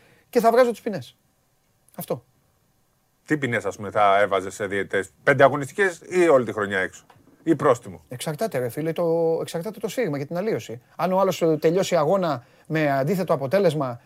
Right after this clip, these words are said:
Speaker 1: αν πατάει παίκτης έξω από γραμμή και του δίνεις, ε, αυτό, αν κάνει κινητά screen και του δίνεις, ε, φάουλ υπέρ του, αν κάνεις αυτά, θα τον έστελνα το διαιτητή σπίτι του.
Speaker 2: Ναι, αλλά, ε, μια φάση έγινε. Χτύπησε καθαρά η μπάλα σε παίκτη του Άρη και την έδωσαν υπέρ του Άρη.
Speaker 1: Ε,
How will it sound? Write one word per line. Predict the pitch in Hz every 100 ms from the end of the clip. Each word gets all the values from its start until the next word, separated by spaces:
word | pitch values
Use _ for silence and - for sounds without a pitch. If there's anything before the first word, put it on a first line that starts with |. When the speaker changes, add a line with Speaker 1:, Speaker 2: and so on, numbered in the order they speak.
| - - -
Speaker 1:
αν | 196
πατάει | 185 185 202 180
παίκτης | 208 - - 208
έξω | 196
από | 196 180
γραμμή | 160 160 196 196 127 - _ _ _ _
και | 175
του | 156 151
δίνεις, | 175 202 180 -
ε, | 175
αυτό, | 151 226 175 123 _
αν | 180 190
κάνει | 202
κινητά | 185 - 170 208 -
screen | 214 196 123 - _
και | 160
του | 156
δίνεις, | 147 208 190 -
ε, |
φάουλ | 165 208 202
υπέρ | 160 220 190
του, | 135 131
αν | 180
κάνεις | 214 190
αυτά, | 160 269 311 311 _
θα | 277
τον | 294
έστελνα | 277 - 175
το | 180
διαιτητή | 214 240
σπίτι | - 175
του. | 131 - -
Speaker 2:
Ναι, | 120
αλλά, | 107
ε, | 120 139 117
μια | 131 131
φάση | 151 156
έγινε. | 165 113
Χτύπησε | - 139 143
καθαρά | 135 143 147
η |
μπάλα | 117 117 104
σε | -
παίκτη | 117 110 _
του | 131
Άρη | 160 151
και |
την | 151 165
έδωσαν | 170 156 160
υπέρ | 156 170
του | 160 170
Άρη. |
Speaker 1:
Ε, | 98